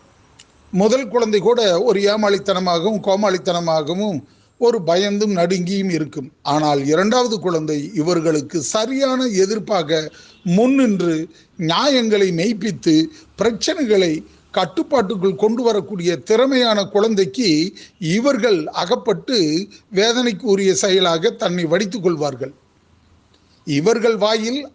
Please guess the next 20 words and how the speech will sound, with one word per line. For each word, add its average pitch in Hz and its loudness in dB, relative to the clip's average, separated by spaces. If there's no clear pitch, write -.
அவர்கள் 208 0
அகந்தை 226 -2
உடையவர்கள், 196 0
திமிர் 262 2
உடையவள் 214 2
என 190 -2
பேசுகின்ற 196 -2
தன்மையை 226 -2
பெற்று 185 -2
தன் 185 -4
புகழாரத்தை 208 0
கூற 269 2
முடியாமல் 220 -2
அகப்பட்டு 180 -2
தன் 214 0
இழிவை 208 0
அவர்களே 196 0
உணரும் 185 -2
காலமாக 175 0
வரும். 139 -6